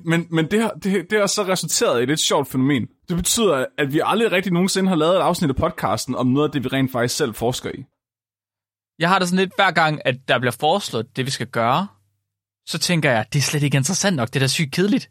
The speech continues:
Speaker 2: Det skal vi da ikke gøre.
Speaker 1: Jamen,
Speaker 2: Ingen
Speaker 1: og
Speaker 2: forelæsning, det her.
Speaker 1: Jeg vælger at tro på, at det er fordi, de forskningsfelter, vi selv forsker indenfor, der er vi så dygtige, at vi faktisk er kommet på den anden side af Dunning-Kruger-kurven.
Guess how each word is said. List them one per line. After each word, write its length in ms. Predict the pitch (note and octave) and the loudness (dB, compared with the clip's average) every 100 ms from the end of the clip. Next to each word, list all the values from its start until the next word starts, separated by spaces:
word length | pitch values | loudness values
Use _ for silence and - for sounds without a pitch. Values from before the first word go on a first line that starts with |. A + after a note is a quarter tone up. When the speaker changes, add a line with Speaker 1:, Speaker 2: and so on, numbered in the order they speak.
| - | -8
Speaker 2:
Det 80 | C#3 | -6
skal 140 | C#3 | 0
vi 40 | |
da 40 | C#3 | 0
ikke 140 | D#3 | 0
gøre. 300 | - C#3 G3 G3 _ _ _ - | 0 2 2 -2 _ _ _ -2
Speaker 1:
Jamen, 180 | D#3 D#3+ | 2 2
Speaker 2:
Ingen 100 | E3+ | 2
Speaker 1:
og 40 | |
Speaker 2:
forelæsning, 520 | D3+ G3+ D#3 C3+ A2+ | 2 2 2 0 -4
det 80 | B2+ | -4
her. 220 | C3 - _ _ _ _ _ _ A#2+ | -6 -10 _ _ _ _ _ _ -2
Speaker 1:
Jeg 300 | B2 A2+ C#3+ | 0 2 2
vælger 320 | F3 G#3 A#3 | 4 2 2
at 140 | - | 0
tro 200 | - E3 | -2 -2
på, 300 | G#2+ - G1+ _ - | -2 -4 -8 _ -6
at 140 | B2+ | -2
det 80 | C#3 | 0
er 40 | B2 | -2
fordi, 340 | C#3+ D3+ C3+ _ _ _ F#3+ | -2 -2 -2 _ _ _ -4
de 120 | F#3+ | -2
forskningsfelter, 840 | D#3 D3 E3+ D#3 C#3+ - A2+ D#2+ | 2 0 2 0 0 0 0 0
vi 140 | A2+ C3 | 0 0
selv 300 | - C#3+ A#2 | 0 0 0
forsker 360 | A2+ C3+ - | -2 -2 -2
indenfor, 460 | G#2 A#2+ - - - _ _ D3+ | -2 -2 -2 -8 -10 _ _ 0
der 60 | |
er 120 | C#3+ | 2
vi 100 | D3+ | 2
så 200 | D#3+ F3 - | 2 0 -2
dygtige, 420 | F3+ - G2+ F#2+ | -4 -4 -6 -4
at 120 | A#2+ A2+ | -2 0
vi 80 | |
faktisk 320 | A#2 C3 C#3+ - | 0 0 0 -2
er 40 | - | -2
kommet 240 | A#2+ A2+ | -2 0
på 100 | A#2+ | 0
den 100 | A#2+ | -2
anden 240 | A#2+ B2+ D#3 | 0 0 0
side 380 | - B2 B2 B2 | 0 0 0 0
af 40 | |
Dunning-Kruger-kurven. 1200 | A2 G2+ G#2 - B2 B2 A#2+ - - F#2+ F2 G2 | 0 0 0 0 0 0 -2 -2 0 0 0 -2